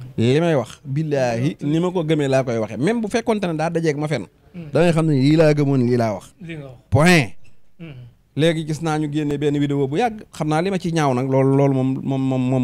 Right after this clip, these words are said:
Speaker 1: moo,
Speaker 2: Mhm.
Speaker 1: moo, moo leen ci kii ñi naan,
Speaker 2: Euh.
Speaker 1: euh, mooy bi ma waxee ci ne Macky Sall day daanu.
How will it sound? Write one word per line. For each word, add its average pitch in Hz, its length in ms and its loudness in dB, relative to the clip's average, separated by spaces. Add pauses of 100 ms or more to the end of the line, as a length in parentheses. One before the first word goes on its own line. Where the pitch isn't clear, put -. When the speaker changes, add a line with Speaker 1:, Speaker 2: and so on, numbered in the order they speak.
Speaker 1:
moo, 131 200 2
Speaker 2:
Mhm. - 100 -4
Speaker 1:
moo, 135 180 4
moo 139 180 2
leen 131 160 2
ci - 80 -10
kii 120 140 -10
ñi 123 100 -4
naan, 123 180 -2 (320)
Speaker 2:
Euh. 220 320 -10
Speaker 1:
euh, 127 600 -4
mooy 151 240 2
bi 160 80 -2
ma 180 100 0
waxee 160 280 -2
ci 127 840 -8
ne 127 100 -6
Macky 143 200 -2
Sall 139 160 -2
day 131 120 0
daanu. 101 300 0